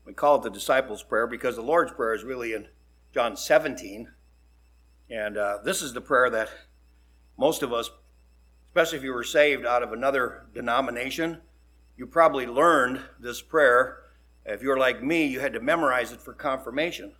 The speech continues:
And if you have been to a funeral in a Lutheran church or a Catholic church or a Presbyterian church or a Methodist church in the past month or so,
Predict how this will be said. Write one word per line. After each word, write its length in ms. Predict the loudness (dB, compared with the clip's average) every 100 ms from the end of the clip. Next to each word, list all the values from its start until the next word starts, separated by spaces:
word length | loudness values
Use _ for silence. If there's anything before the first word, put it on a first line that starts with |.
| _ _ _ _ _ _ _ _ _
And 100 | -16
if 80 | -8
you 140 | 0
have 220 | 2 2
been 220 | 2 0 0
to 200 | -2 0
a 260 | 0 -2 -10 -20
funeral 600 | -4 -2 2 2 0 -4 -20 _ _ _ _ _
in 100 | -12
a 60 | -8
Lutheran 400 | -4 -4 -4 -4
church 400 | 0 2 2 0
or 160 | -6 -10
a 60 |
Catholic 420 | -2 0 0 -4
church 400 | -4 0 0 -2
or 320 | -6 -8 -8 -14 _ _ _ _ _ _
a 40 | -4
Presbyterian 640 | -2 -2 -4 -2 0 0
church 240 | -2 -2
or 80 | -4
a 20 |
Methodist 540 | -2 0 0 -2 -6 -4
church 320 | -2 -2 -4
in 80 | -12
the 80 | -4
past 360 | 0 0 0
month 280 | 2 2 2
or 80 | -4
so, 480 | -2 0 0 -2